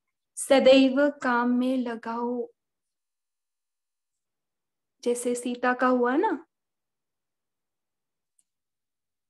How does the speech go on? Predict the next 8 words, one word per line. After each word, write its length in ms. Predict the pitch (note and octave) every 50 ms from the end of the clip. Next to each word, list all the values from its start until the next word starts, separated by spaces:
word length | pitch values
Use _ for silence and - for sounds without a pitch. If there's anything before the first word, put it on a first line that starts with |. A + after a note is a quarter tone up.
| _ _ _ _ _ _ _ _ _ _ -
अ, 40 | B3 A3 A3 G#3+ G#3+ G#3+ - - - -
कहाँ 340 | C4 B3 A3+ C4 C#4 C#4 C#4 C#4 -
परखने 580 | A#3+ A#3 A#3 B3 C4 C4 C4 C#4+ C4+ C4+ C#4 C4+
में 340 | C4 B3 B3 A#3+ A#3 A3+
भी 440 | A3 - - B3+ C4+ D#4 F4 G#4 B4 B4 - -
अंतर 560 | - A#3+ A#3+ A#3+ B3 A#3+ - - B3 B3 B3 B3
होने 440 | A#3+ A#3+ - B3+ C#4 C4+ C4+ C4+
से 500 | B3+ - - A3 A3 A#3 B3 D4 F4+ -